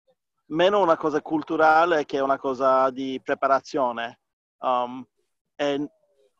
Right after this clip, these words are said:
ingegneri sono i, i quintessential nerd, siamo, li, lo siamo noi, sia un, un ingegnere italiano, indiano, giapponese,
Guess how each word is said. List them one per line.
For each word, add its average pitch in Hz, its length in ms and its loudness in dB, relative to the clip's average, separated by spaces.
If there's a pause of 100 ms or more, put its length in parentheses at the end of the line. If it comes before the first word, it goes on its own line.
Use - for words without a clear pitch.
(300)
ingegneri 160 640 2
sono 147 540 2 (260)
i, 123 140 -14 (1200)
i - 80 -20
quintessential 151 680 -4
nerd, 147 320 -6
siamo, 131 400 -4
li, 135 120 -10 (120)
lo 135 100 -8
siamo 143 300 -4
noi, 151 180 -4
sia 139 240 -2
un, 139 220 -4
un - 440 -12
ingegnere 143 360 -2
italiano, 143 800 2
indiano, 135 720 0
giapponese, 131 880 -4